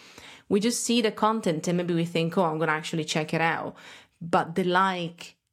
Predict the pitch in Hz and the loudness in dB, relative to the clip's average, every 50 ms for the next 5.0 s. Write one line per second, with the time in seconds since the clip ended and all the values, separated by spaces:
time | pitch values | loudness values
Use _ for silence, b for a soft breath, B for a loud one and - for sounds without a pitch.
0 | _ _ _ _ _ _ - 175 180 165 165 160 180 170 175 - 170 170 170 165 | _ _ _ _ _ _ -2 -2 0 0 0 0 -2 0 2 0 2 2 2 -2
1 | 170 165 170 - 165 156 160 - - 165 - 165 - - - 165 165 - - 190 | -2 -4 -2 -2 0 0 0 -2 -2 0 0 -2 -2 0 0 0 0 2 2 2
2 | 202 214 - - - 196 190 190 185 185 196 190 190 175 190 180 175 190 190 196 | 2 2 2 0 0 2 2 2 2 2 2 0 2 0 0 0 2 0 0 0
3 | 190 - - 202 196 208 214 214 196 190 185 170 170 180 175 180 175 170 165 156 | -2 -2 0 0 2 2 0 0 -2 -2 -2 -2 0 0 0 0 2 0 0 0
4 | 165 165 180 175 170 170 170 - 170 - 170 165 175 - - - 202 220 247 | 0 -2 -2 0 -2 -2 -2 -2 -4 -2 -2 -2 -2 -2 0 0 0 0 -2